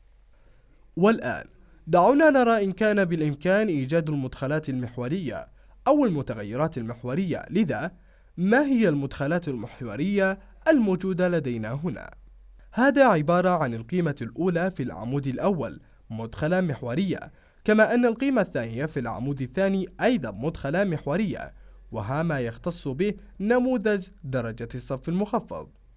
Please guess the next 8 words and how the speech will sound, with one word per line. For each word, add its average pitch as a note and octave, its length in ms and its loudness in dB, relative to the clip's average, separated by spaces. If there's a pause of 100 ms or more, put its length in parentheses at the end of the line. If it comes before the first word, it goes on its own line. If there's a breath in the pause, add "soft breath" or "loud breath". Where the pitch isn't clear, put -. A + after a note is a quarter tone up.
(360)
أي D#3 180 2
أن G#3+ 100 4
إيجاد G#3+ 440 4
هذه C3+ 440 2
المدخلات B2+ 640 -2
ذات A#2 260 -6
القيمة A2+ 440 -4 (180)
واحد، A#2 560 -4